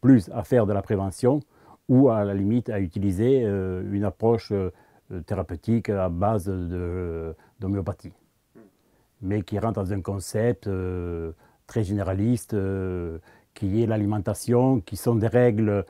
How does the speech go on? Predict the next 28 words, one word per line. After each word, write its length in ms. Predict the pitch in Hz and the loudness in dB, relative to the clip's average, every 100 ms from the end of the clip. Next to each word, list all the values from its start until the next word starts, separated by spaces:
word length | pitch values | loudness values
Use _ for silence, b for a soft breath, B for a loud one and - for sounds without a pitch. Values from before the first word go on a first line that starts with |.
| b b 107 | b b -4
euh, 760 | 101 101 98 98 95 92 92 87 b - | 0 0 0 -2 -4 -6 -8 -12 b -18
de 500 | 85 113 113 117 101 | -14 -12 -10 -8 -8
bien 160 | 85 95 | -6 -4
dormir, 580 | 95 110 127 127 127 | 0 4 6 6 4
d'aérer 840 | 92 95 98 101 90 104 113 117 120 87 | 2 -2 -2 -2 0 0 2 2 0 -4
son, 920 | - - 90 87 90 95 92 92 92 | -14 -14 -10 -6 -4 -6 -8 -10 -12
son 180 | - 98 | -8 -6
appartement, 720 | 92 101 - 117 131 139 147 b b b - | -4 -4 0 2 2 0 -2 b b b -8
euh, 540 | 104 98 101 101 101 101 b b b - | -4 -2 -2 -4 -6 -10 b b b -4
de 100 | 107 | 0
renforcer 460 | 113 117 104 135 | 0 0 0 0
sa 120 | 117 | 0
flore 180 | 104 113 | 0 0
intestinale 520 | 107 107 - 117 113 | 0 -4 -2 0 2
en 80 | 107 | 0
prenant 220 | 95 101 | -2 -2
des 120 | 101 92 | -2 -4
probiotiques, 760 | - 98 104 - 135 139 123 | -4 -4 -4 0 4 6 4
euh, 320 | 135 120 104 | 2 2 0
en 80 | 98 101 | -2 -2
ayant 240 | 98 107 104 | -2 -2 0
une 140 | 101 | 0
alimentation 580 | 101 98 92 98 - 95 | -2 -2 -4 -6 -6 -6
équilibrée, 800 | 87 - 98 104 131 123 127 117 | -6 -4 -2 0 2 4 2 0
en 340 | 95 95 98 | -4 -6 -4
évitant 520 | 101 104 95 113 110 | -2 -2 -2 -2 -2
le 160 | 104 98 | -2 -2
grignotage, 520 | 110 107 110 147 | -2 -2 0 2